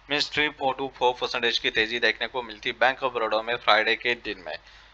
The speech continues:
तो Bank of Baroda stock का मार्केट कैप जो है सिक्सटी एट थाउजेंड फ़ोर हंड्रेड एंड सिक्सटी नाइन करोड़ का मार्केट कैप है Bank of Baroda का। पी रेशियो देखोगे तो सेवन पॉइंट नाइंटी सिक्स का पी रेशियो जो कि अच्छा इन्वेस्टमेंट करने के लिए। बुक वैल्यू देखोगे तो रुपीज वन सेवेंटी एट का है।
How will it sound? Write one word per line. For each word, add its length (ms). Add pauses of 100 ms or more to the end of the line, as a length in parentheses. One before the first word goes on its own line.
(140)
तो 80
Bank 320
of 80
Baroda 260
stock 200
का 80
मार्केट 360
कैप 260
जो 80
है 80 (100)
सिक्सटी 400
एट 220
थाउजेंड 300
फ़ोर 240
हंड्रेड 180
एंड 120
सिक्सटी 320
नाइन 220
करोड़ 240
का 180 (380)
मार्केट 340
कैप 240
है 120
Bank 320
of 140
Baroda 320
का। 220 (340)
पी 120
रेशियो 280
देखोगे 320
तो 100
सेवन 340
पॉइंट 240
नाइंटी 260
सिक्स 240
का 100
पी 280
रेशियो 280
जो 100
कि 180
अच्छा 280
इन्वेस्टमेंट 440
करने 220
के 120
लिए। 160 (360)
बुक 280
वैल्यू 240
देखोगे 360
तो 140
रुपीज 360
वन 140
सेवेंटी 380
एट 200
का 120
है। 120